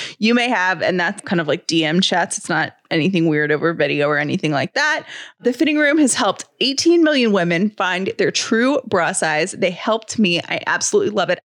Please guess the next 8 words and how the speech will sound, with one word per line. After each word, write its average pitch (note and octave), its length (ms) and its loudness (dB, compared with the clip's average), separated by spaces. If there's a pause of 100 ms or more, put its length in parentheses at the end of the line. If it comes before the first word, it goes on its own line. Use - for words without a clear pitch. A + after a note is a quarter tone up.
(100)
I G#3+ 100 -4
cannot A#3+ 420 -2
say G#3 320 0
enough F3 400 -2
good A#3+ 200 -2
things F3 340 -2
about F3+ 340 -2
how F3+ 520 -2